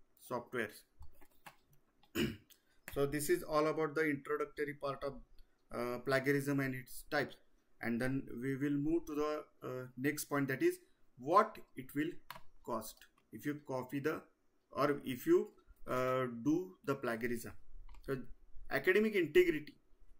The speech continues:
and plagiarism are concerns of the utmost importance to faculty and academicians. Academic integrity or academic honesty is the foundation for academic life. So it is the ma-, manner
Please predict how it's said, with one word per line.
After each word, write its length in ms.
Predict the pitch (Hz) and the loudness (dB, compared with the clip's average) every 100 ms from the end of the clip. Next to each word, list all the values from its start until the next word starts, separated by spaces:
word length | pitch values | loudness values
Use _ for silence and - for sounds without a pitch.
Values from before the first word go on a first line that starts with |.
| - | -10
and 180 | - 139 | -4 -2
plagiarism 580 | 156 147 156 165 139 113 - - | 4 4 6 4 2 -4 -10 -4
are 160 | 135 143 | -2 -2
concerns 800 | - 160 156 151 180 190 190 - | -2 0 0 0 0 0 -4 -6
of 240 | 131 143 131 | -4 -2 0
the 220 | 147 151 - | 0 0 -4
utmost 500 | - 143 151 151 143 | -6 -2 0 0 -2
importance 640 | 120 113 135 - 135 135 - | -4 -4 -6 -4 -6 -6 -4
to 100 | 175 | -4
faculty 640 | - 117 - 127 143 143 | -4 -4 -4 -4 -6 -8
and 180 | - 127 - | -8 -8 -10
academicians. 800 | - 120 117 113 110 - - - - - - - - - _ - | -10 -6 -4 -6 -6 -6 -4 -6 -8 -10 -14 -18 -20 -20 _ -6
Academic 440 | 131 170 196 208 | -2 4 4 4
integrity 680 | 175 143 160 151 147 147 143 - - | 2 2 2 0 0 -2 -4 -8 -10
or 160 | - 131 120 | -2 0 0
academic 440 | 113 143 160 147 | -2 2 2 2
honesty 520 | 131 135 143 - - - _ _ - | 2 4 2 0 -12 -18 _ _ -2
is 220 | 151 151 | 0 4
the 120 | 175 | 2
foundation 840 | 170 - 143 143 160 160 165 170 180 _ _ _ - | 2 0 4 4 4 2 0 0 -4 _ _ _ -12
for 220 | - 147 - | -2 -2 0
academic 420 | 127 131 127 123 | -2 -2 -2 -4
life. 220 | 110 101 - _ _ - | -4 -6 -12 _ _ -12
So 120 | - | -4
it 220 | 143 135 170 | -2 2 4
is 120 | 180 | 4
the 100 | 196 | 4
ma-, 400 | 165 151 147 156 | 2 2 0 0
manner 360 | 139 151 185 | 2 2 2